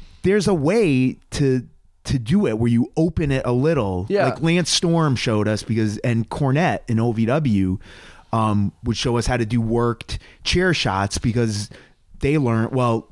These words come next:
Speaker 1: Cornette learned from Lawler, and then when Cornette ran Smoky Mountain, he taught Lance and, you know, Doctor Tom and all,
Speaker 2: Right, right,
Speaker 1: all
Speaker 2: right.
Speaker 1: those guys. So it's like you take a folding chair and you open it up a little, like a couple
Speaker 2: Yeah.
Speaker 1: inches,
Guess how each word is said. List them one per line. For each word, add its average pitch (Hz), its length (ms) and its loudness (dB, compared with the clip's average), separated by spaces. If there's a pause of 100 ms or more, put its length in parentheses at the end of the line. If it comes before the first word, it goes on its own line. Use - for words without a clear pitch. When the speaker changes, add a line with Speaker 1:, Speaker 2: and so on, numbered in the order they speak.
(180)
Speaker 1:
Cornette 151 420 0
learned 131 260 0
from 110 200 -2
Lawler, 117 580 0 (220)
and 120 80 0
then 123 100 0
when 117 200 0
Cornette 143 440 0
ran 123 220 0
Smoky 120 420 -2
Mountain, 107 560 0 (440)
he 147 280 -2
taught 113 300 0
Lance 113 600 -2
and, 107 300 0
you 120 120 0
know, 104 220 0
Doctor 113 380 -2
Tom 110 440 -2
and 101 300 0
all, 107 160 -4
Speaker 2:
Right, 110 180 2
right, 110 140 2
Speaker 1:
all 101 120 0
Speaker 2:
right. - 60 0
Speaker 1:
those 117 200 0
guys. 92 300 -2 (480)
So 143 140 -2
it's 139 120 -2
like 139 140 -2
you 139 60 -2
take 156 180 -2
a 151 40 -4
folding 135 420 0
chair 117 560 0
and 113 220 2
you 110 440 2 (680)
open 143 300 0
it 127 100 2
up 117 180 -2
a 110 40 0
little, 104 440 0
like 92 200 -2
a 98 60 -2
couple 117 180 0
Speaker 2:
Yeah. 110 180 0
Speaker 1:
inches, 92 540 -4